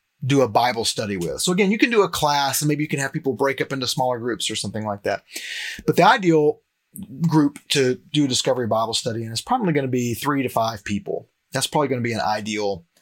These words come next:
size group. If you remember from the What is Discipleship series, we said the smaller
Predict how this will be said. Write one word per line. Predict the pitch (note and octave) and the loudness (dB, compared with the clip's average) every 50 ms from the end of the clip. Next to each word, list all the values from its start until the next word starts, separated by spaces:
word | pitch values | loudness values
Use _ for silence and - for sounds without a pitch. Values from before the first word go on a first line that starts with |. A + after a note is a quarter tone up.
| _ _ | _ _
size | - - - A#2 G#2+ G#2 G2+ G2 F#2 - | -6 -2 -2 0 0 0 -2 -2 -4 -4
group. | - - F#2+ F2 E2 - _ - | -4 -4 -4 -4 -4 -8 _ -14
If | - - - - - - | -12 -12 -12 -12 -6 -2
you | A#2+ C3 | -2 0
remember | B2+ C#3 D3+ E3 E3 D#3 | 2 4 4 6 6 4
from | - - C#3+ C3+ C3+ | 4 0 -2 -2 0
the | B2 A#2+ A#2+ | 0 0 2
What | A2+ C3 C#3+ C#3 | 2 2 2 2
is | C3 - | 0 -2
Discipleship | B2+ A2+ - C3 B2+ B2+ B2+ A#2 - A#2 - - | -2 0 0 0 0 0 -2 -2 -2 -2 -2 -4
series, | - A2+ A2 A2 G#2+ G2 G2+ | -2 -2 -2 -4 -4 -4 -4
we | A2+ | -4
said | G#2 - - G#2+ F#2+ | -2 -2 -2 -2 -2
the | G2 | -2
smaller | - - - - C3 C3 C3 C3+ C#3+ D#3 D#3+ E3 E3+ E3+ E3 | -2 -2 0 0 2 2 4 4 4 4 4 4 4 2 0